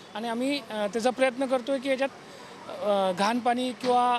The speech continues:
लाईन लिकेज कसं होतं आहे ते बघण्यासाठी आम्ही इथं आलेलो आहोत. हे दोन टाईपचे मशीन आहेत,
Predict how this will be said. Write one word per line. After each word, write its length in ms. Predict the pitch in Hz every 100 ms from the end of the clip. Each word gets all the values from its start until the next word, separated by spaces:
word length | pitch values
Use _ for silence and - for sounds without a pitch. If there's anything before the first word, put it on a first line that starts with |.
| 214
लाईन 220 | 214 240
लिकेज 380 | 233 233 247 226
कसं 260 | 233 233
होतं 220 | 247 220 196
आहे 220 | 170 -
ते 80 | 254
बघण्यासाठी 460 | 220 233 233 240
आम्ही 140 | 247 269
इथं 120 | 320
आलेलो 280 | 214 165 160
आहोत. 360 | 147 - -
हे 260 | 226 233 233 196 -
दोन 280 | 190 240 269
टाईपचे 280 | 269 247 262
मशीन 300 | 220 196
आहेत, 120 | 208